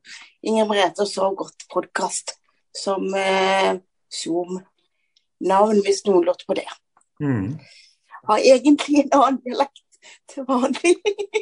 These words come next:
Speaker 1: <laughs>
Speaker 2: Sa vi, sa, sa, sa du hvor du bodde?
Speaker 1: Eh, jeg er bosatt i Bergen, men har en far som er østlending. Så når jeg
Speaker 2: Ja.
Speaker 1: hører litt for mye østlendinger, så blir jeg også østlandsk her.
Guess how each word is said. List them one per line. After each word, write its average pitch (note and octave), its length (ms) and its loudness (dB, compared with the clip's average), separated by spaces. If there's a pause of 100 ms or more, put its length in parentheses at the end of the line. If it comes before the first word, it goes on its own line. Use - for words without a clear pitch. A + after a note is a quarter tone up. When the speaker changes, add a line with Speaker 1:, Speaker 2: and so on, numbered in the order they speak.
(160)
Speaker 1:
<laughs> - 680 -18
Speaker 2:
Sa A2+ 300 0
vi, C#3+ 360 0
sa, - 280 -2
sa, B2+ 320 -4
sa - 200 -4
du A2+ 120 0
hvor A2 100 0
du A2 140 0
bodde? G2+ 240 -4 (680)
Speaker 1:
Eh, A3+ 240 0 (160)
jeg A#3+ 400 -2
er B3 80 -4
bosatt B3+ 380 -12
i B3 60 -10
Bergen, G#3 480 2
men D4+ 140 4
har B3+ 220 -2
en B3 100 -2
far A#3 260 -4
som A3+ 200 -12
er G#3 100 -4
østlending. D#4 460 2 (380)
Så D#4+ 120 2
når D#4 100 6
jeg D4 140 4
Speaker 2:
Ja. D4 60 2
Speaker 1:
hører C#4+ 260 2
litt D#4+ 180 -2
for F4 140 -2
mye D4+ 160 2
østlendinger, E4 480 -4
så A#4+ 180 -8
blir G#4+ 140 -2
jeg D#4+ 200 4
også G4 340 0
østlandsk F4 640 -8 (100)
her. G3 240 -10